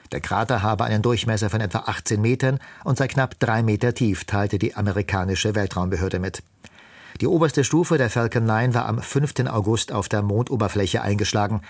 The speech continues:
Die Trägerrakete hatte im Januar vergangenen Jahres zwei Mondlandegeräte ins All befördert. Auf dem Mond schlagen regelmäßig Meteoriten ein. Kollisionen mit Raketenteilen oder anderem Weltraumschrott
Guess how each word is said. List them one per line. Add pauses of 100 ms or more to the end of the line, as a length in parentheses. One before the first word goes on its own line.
(280)
Die
Trägerrakete
hatte
im
Januar
vergangenen
Jahres (320)
zwei
Mondlandegeräte
ins
All
befördert. (180)
Auf
dem
Mond (280)
schlagen
regelmäßig
Meteoriten
ein. (360)
Kollisionen
mit
Raketenteilen
oder
anderem
Weltraumschrott